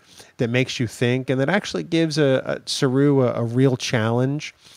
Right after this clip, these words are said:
I, I think that the only thing I wish is that this episode might have been fifteen to twenty minutes longer because I think it needed it.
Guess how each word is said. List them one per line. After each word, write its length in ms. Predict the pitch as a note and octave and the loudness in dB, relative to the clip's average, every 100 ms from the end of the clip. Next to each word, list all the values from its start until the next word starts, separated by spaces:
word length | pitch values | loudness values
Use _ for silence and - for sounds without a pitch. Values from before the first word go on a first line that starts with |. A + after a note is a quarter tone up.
| - _ _ - _ | -20 _ _ -20 _
I, 120 | C3+ - | -10 -2
I 120 | C#3+ | -2
think 320 | - G3 F#3 | 0 -2 -2
that 180 | - A#2 | -6 -4
the 100 | C3 | 0
only 220 | C#3+ F#3 | 2 2
thing 180 | G3+ G3 | 2 0
I 140 | F3 D3 | 2 4
wish 340 | C#3+ D#3+ - | 4 2 -2
is 80 | C#3 | -4
that 140 | C#3 | 0
this 160 | C#3+ D3+ | 2 2
episode 340 | C#3 C3+ C3+ | 2 2 2
might 260 | A#2+ A#2+ C#3 | 2 0 2
have 120 | B2+ | 0
been 220 | C3 B2+ | 0 -2
fifteen 420 | - C3+ - C#3+ C3+ | -2 -4 0 0 0
to 80 | |
twenty 340 | A#2+ - B2+ B2+ | 0 -2 0 2
minutes 360 | B2 A#2+ - | 2 0 0
longer 340 | A#2 A2+ B2+ C3 | 0 0 2 0
because 380 | B2 A#2+ B2+ A#2+ | 0 -2 -2 -2
I 100 | A2+ | -2
think 380 | - B2+ A#2 | 0 -2 0
it 120 | B2+ A#2+ | -2 0
needed 440 | A#2 A#2 A2+ G2+ | 0 2 0 -2
it. 220 | F#2+ - | -6 -10